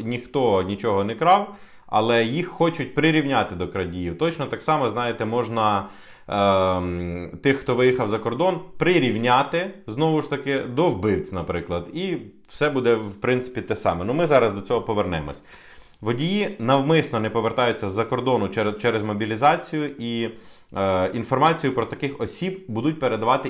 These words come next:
Інтерполу. Отак от. Про це заявив віце-президент Асоціації міжнародних перевізників Віктор Балін. Е, і, е, про Баліна ми також багато з вами говорили, бо він намагався вирішити проблему на польсько-українському кордоні.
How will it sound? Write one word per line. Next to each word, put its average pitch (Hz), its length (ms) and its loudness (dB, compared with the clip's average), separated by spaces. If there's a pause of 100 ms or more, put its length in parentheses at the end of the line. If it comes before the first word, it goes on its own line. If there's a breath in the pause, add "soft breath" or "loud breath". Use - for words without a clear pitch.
(120)
Інтерполу. 117 840 -2 (420)
Отак 95 460 0
от. - 80 -14 (420 soft breath)
Про - 120 -4
це 165 160 4
заявив 139 520 4 (140)
віце-президент 120 800 0
Асоціації 120 720 0
міжнародних 107 560 -2
перевізників 131 760 -2
Віктор 120 340 -2
Балін. 104 540 2 (400 loud breath)
Е, 104 120 2
і, 127 460 0
е, 98 420 0 (280)
про 135 100 0
Баліна 147 340 4
ми 123 120 0
також 131 300 -2
багато 123 340 2
з 107 40 -6
вами 131 220 2
говорили, 170 440 2
бо 123 140 -4
він 127 280 -2
намагався 123 560 2
вирішити 107 480 -4
проблему 107 460 -2
на 98 240 0
польсько-українському 117 1600 -2
кордоні. 170 500 -2